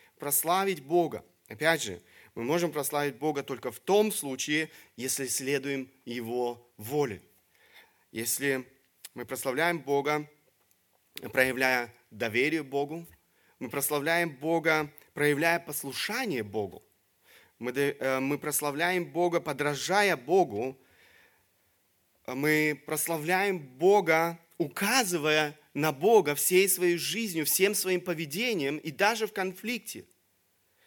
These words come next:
Мы прославляем Бога, проявляя любовь к ближнему и даже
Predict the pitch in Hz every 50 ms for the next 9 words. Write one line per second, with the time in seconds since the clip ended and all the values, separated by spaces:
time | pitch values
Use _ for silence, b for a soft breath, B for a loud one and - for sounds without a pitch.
0 | b b b b b b b - 120 127 131 131 127 127 120 117 _ _ - 127
1 | 123 - 131 123 120 123 139 151 147 147 143 120 110 120 139 147 139 131 131 131
2 | - b b b b - 127 123 120 120 117 120 131 139 135 135 131 127 120 113
3 | _ _ - - 110 110 117 117 107 104 135 160 175 165 143 - - - _ _
4 | _ - 104 101 101 120 135 175 185 160 139 107 104 101 98 92 90 - _ _
5 | _ - 107 95 131 135 135 139 117 120 110 107